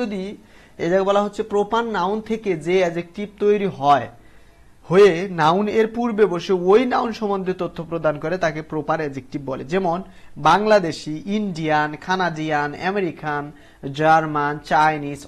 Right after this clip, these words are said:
অস্ট্রেলিয়ান, এগুলা এক একটা কিন্তু প্রপার অ্যাডজেক্টিভ। আমি যদি বলি I am a বাংলাদেশি, এই জায়গায় বাংলাদেশি এটা হচ্ছে অ্যাডজেক্টিভ। আবার ইন্ডিয়ান, it's an Indian product যদি বলি, তাহলে এই যে ইন্ডিয়ান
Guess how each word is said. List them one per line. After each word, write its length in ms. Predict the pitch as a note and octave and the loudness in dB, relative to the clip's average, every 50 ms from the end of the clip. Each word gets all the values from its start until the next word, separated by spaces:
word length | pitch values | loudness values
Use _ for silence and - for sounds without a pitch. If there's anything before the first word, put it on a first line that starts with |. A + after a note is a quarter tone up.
| - D#3+ | -6 -6
অস্ট্রেলিয়ান, 560 | E3+ - - - F#3 E3+ D3 C3 B2 A2+ A2 A2 - - - - _ - - | -6 -6 -8 -8 -8 -6 -6 -6 -6 -8 -10 -12 -16 -20 -20 -20 _ -8 -6
এগুলা 220 | F3+ F3 G3 F#3+ - - - E3 | -2 0 0 0 0 -2 -4 -6
এক 60 | E3 - F3 | -6 -6 -10
একটা 200 | E3 - - F3+ E3+ - | -10 -8 -10 -10 -8 -8
কিন্তু 220 | F#3+ F3+ F#3 G#3+ A3 G#3+ - | -10 -8 -6 -6 -8 -6 -6
প্রপার 300 | E3 D#3 D3 - D3+ D3+ D3+ - | -6 -6 -4 -2 -4 -4 -4 -4
অ্যাডজেক্টিভ। 400 | - C#3 C3+ C#3 B2+ - - B2 - C#3+ D3 | -8 -8 -8 -8 -10 -12 -14 -14 -12 -10 -8
আমি 100 | D#3 F3 E3+ F#3+ | -8 -6 -6 -6
যদি 120 | G3+ G#3+ G3+ G#3 | -6 -4 -2 -2
বলি 140 | G3 F3 E3+ E3+ - D#3+ E3 E3+ | -2 -2 -4 -4 -2 -2 0 0
I 40 | E3+ - - F3 F#3 | -2 -2 -2 -2 -2
am 80 | F#3+ F#3+ - - D#3+ | -4 -4 -2 -2 -2
a 20 | D3+ C3 C3 D3+ | -2 0 0 0
বাংলাদেশি, 580 | D#3+ F3 F3+ F#3 F#3 F3 E3 D#3 C#3+ C#3+ - C3 C#3+ E3 | 0 0 0 0 -2 0 0 -2 -4 -6 -6 -6 -6 -6
এই 60 | F#3+ F#3 | -6 -6
জায়গায় 220 | F#3 D#3+ D3+ C3+ B2+ C#3+ D3 | -6 -6 -4 -4 -2 -4 -4
বাংলাদেশি 680 | D#3 D#3 D#3 D3 C3+ C3 D3+ D#3 - - - G#3+ G#3 E3+ - - - - - - - - - - | -4 -4 -6 -6 -6 -6 -8 -8 -8 -8 -6 -6 -4 -4 -6 -8 -12 -20 -20 -20 -20 -14 -10 -6
এটা 120 | C3+ D3 D#3 D#3+ | -4 -2 -2 -2
হচ্ছে 200 | D#3 - - G#3 G#3+ G#3 - | -2 -2 -2 -2 0 0 -2
অ্যাডজেক্টিভ। 460 | D3 D#3 D3+ D#3 D3 - - C#3 - - - - F3 | -4 -4 -4 -6 -8 -8 -8 -10 -10 -4 0 0 2
আবার 200 | F3+ F3 E3 E3 - - A3 A#3+ | 4 4 4 2 2 -4 -8 -6
ইন্ডিয়ান, 460 | A#3 A#3 G#3+ F3+ F#3 E3+ D3+ C#3 B2 A#2 - F#3+ G3+ | -6 -6 -6 -4 -2 -2 -2 -2 -2 -4 -8 -8 -8
it's 200 | A3+ A3+ A3+ - - - - - - - - - - E3+ F#3 | -8 -8 -10 -14 -20 -20 -20 -20 -20 -20 -14 -6 -4 -2 -2
an 80 | F#3 F3+ F#3+ G#3 A3 | -2 -2 -4 -6 -6
Indian 400 | A3+ G#3+ G3+ F3+ G3+ G3+ G3+ G#3 G3 - | -4 -4 -4 -2 0 0 0 -2 -4 -4
product 440 | G3+ G3 F3+ D3+ C#3 B2 B2+ - - - - C3 | -4 -2 0 0 -2 -2 -4 -8 -18 -16 -12 -10
যদি 160 | C3+ C#3 C#3 C3+ B2+ | -8 -6 -6 -6 -6
বলি, 140 | B2 A#2+ B2 B2 | -6 -8 -4 -2
তাহলে 180 | D3+ E3+ F#3+ G3 G3+ G#3 | -2 -2 0 0 0 0
এই 60 | A#3 A3+ F#3 | -2 -2 -4
যে 80 | F#3 D#3 D3+ F3 F#3+ | -6 -8 -8 -8 -8
ইন্ডিয়ান 540 | G3+ G3+ F#3+ D#3+ F3 F#3+ F3+ E3+ E3 E3 D3 | -8 -8 -8 -6 -4 -2 0 2 2 2 0